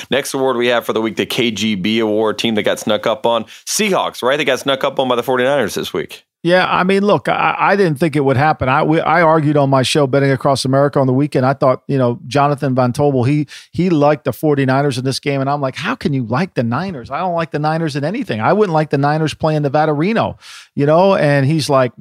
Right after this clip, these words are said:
Speaker 2: "No, I think it's the perfect spot. Seattle's gonna be looking ahead to Kansas City." He went through it all. He was right. I mean, they snuck up on 'em. I, I think Seattle's a team that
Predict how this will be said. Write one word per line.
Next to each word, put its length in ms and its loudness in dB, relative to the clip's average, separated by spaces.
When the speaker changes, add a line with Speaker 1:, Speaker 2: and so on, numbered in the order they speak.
Speaker 2:
"No, 220 0
I 80 4
think 140 0
it's 120 -2
the 60 -4
perfect 340 -2
spot. 300 2
Seattle's 400 0
gonna 120 0
be 80 0
looking 220 0
ahead 180 2
to 60 -2
Kansas 340 -2
City." 460 2
He 100 0
went 180 2
through 200 0
it 40 4
all. 200 6
He 120 2
was 200 -2
right. 320 2
I 100 2
mean, 220 2
they 160 2
snuck 320 2
up 160 2
on 180 4
'em. 140 0
I, 280 4
I 200 2
think 300 -2
Seattle's 680 0
a 60 -2
team 440 -4
that 280 0